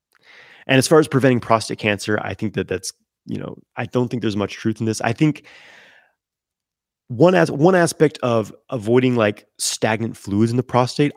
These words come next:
I believe that is important. That's why I am an advocate of prostate massage and occasional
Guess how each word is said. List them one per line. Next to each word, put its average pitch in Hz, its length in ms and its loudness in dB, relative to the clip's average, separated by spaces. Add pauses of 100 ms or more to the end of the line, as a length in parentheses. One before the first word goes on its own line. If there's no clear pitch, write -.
I 113 160 0
believe 117 300 -2
that 90 180 0
is 90 100 -4
important. 98 480 0 (140)
That's 107 240 -4
why 107 160 0
I 95 100 -2
am 95 100 -6
an 92 80 -10
advocate 95 340 -6
of 85 120 -14
prostate 101 340 -4
massage 117 640 0
and 98 260 -4 (100)
occasional 113 880 -2